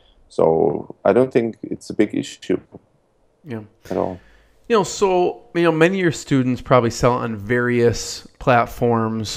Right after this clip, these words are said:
Speaker 2: What do you recommend them when they ask you, "Okay, you know, I wanna increase sales, I wanna boost sales"?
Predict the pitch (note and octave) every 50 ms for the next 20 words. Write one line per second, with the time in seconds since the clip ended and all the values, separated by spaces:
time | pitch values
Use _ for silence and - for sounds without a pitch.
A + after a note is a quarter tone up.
0 | - - - C3+ B2 B2+ D3+ F#3 G#3 G#3 - - - - - - - - _ _
1 | _ _ _ _ _ _ - A2+ A2 C#3 D3+ D3+ C3+ C3 A#2 A2+ - B2 A2+ A#2
2 | A2+ A2 A2 A2+ A2+ A2 A2 A2 G#2 G2 G#2+ A2+ A2+ A2+ A2+ A2 G#2+ G#2+ A2 A2
3 | A2+ A2+ A#2 A#2 A2+ A2+ - - - A#2 A2+ A2+ A2+ A2 - - B2 A#2+ A#2 A#2
4 | A2+ A2 - A2 A2+ A2 A2 A2+ A#2+ B2 A#2+ A2+ - B2 A#2+ - - B2 A#2+ A2+
5 | - - A#2+ A2+ A2 A2 G#2+ A#2 A#2 A#2 A2+ G2 A#2 A2+ G#2+ - - - A2 A2
6 | G#2 G#2 G2+ G2+ - - - _